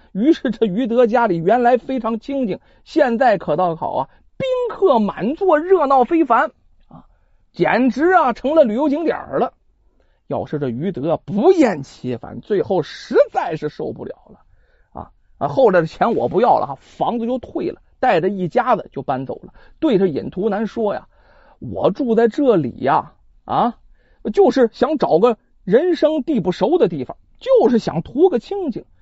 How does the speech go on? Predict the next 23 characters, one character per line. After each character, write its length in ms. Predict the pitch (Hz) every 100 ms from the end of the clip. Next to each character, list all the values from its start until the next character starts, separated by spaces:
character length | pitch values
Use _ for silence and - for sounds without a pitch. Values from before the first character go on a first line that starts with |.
| _ _
可 140 | - 302
是 120 | 403
被 180 | 403 294
你 100 | 269
这 120 | 339
一 120 | 330
传 240 | - 294
开， 180 | 311 311 - _ _
实 280 | - 247 220
在 220 | 196 147
是 140 | 156
不 220 | 143 285
胜 280 | 330 254 175
其 240 | - - 208
扰， 360 | 117 - 139
只 300 | - - 247
好 300 | - - 135 156 -
搬 240 | 311 302
到 140 | 185
别 260 | 170 226 330
处 180 | 320 269
去 160 | 285
了。” 160 | 285